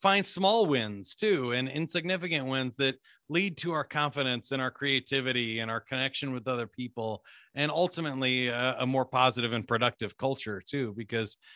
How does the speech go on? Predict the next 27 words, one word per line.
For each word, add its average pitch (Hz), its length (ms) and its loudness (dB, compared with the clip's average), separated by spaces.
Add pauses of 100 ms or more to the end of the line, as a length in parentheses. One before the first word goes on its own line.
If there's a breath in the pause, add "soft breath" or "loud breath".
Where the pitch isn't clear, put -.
(400 soft breath)
I 135 80 2
guess 143 160 4
the, 147 240 4
the 147 60 2
last 165 260 8
thing 165 160 2
I'll 143 100 2
say 147 160 2
here, 139 100 4
and 131 120 0
then 131 60 0
let 135 180 0
you 117 80 -6
ask 131 300 -2
a, 113 160 0 (120)
a 131 60 -4
second 135 380 -8
follow-up 101 340 -8
question, 160 480 -4 (220 loud breath)
<laughs> - 180 -10
would 208 380 6
be, 180 280 2 (460 loud breath)
um, 156 540 4 (340)
I 151 80 -2
think 226 360 -4
people 214 500 2
underestimate 151 1080 2